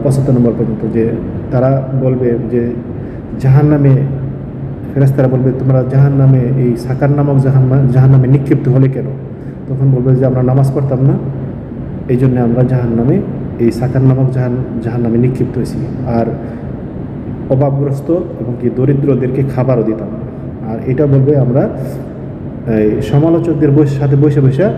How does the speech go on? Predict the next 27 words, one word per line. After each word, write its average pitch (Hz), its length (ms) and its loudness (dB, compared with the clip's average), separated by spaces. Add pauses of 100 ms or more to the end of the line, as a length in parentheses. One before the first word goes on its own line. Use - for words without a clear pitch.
(140)
অন্যের 151 340 2 (380)
পরে 139 180 2 (100)
গীবত, 131 280 2 (120)
সমালোচনা 131 540 0
করতাম, 131 300 -2 (440)
এর 117 140 2
জন্য 131 220 2
আমরা 123 240 2
সাকার 135 360 0
নামক 127 280 2 (480)
জাহান্নামে 113 420 -2
নিক্ষিপ্ত 120 380 0
হয়েছি।" 113 220 -4 (600)
তারা 117 300 0
তাদের 113 240 2 (540)
এই 113 240 4
কথাগুলি 110 480 2 (540)
আযাবের 117 280 0 (100)
ফেরেশতাদের 113 680 -2
সাথে - 280 -2 (420)
কথা 135 220 0
বলবে, - 220 -4 (420)
যারা 110 220 0 (280)
আযাবের 123 340 2
ফেরেশতা 131 240 0
নিয়োগ 127 200 4 (120)
থাকবে, - 240 -4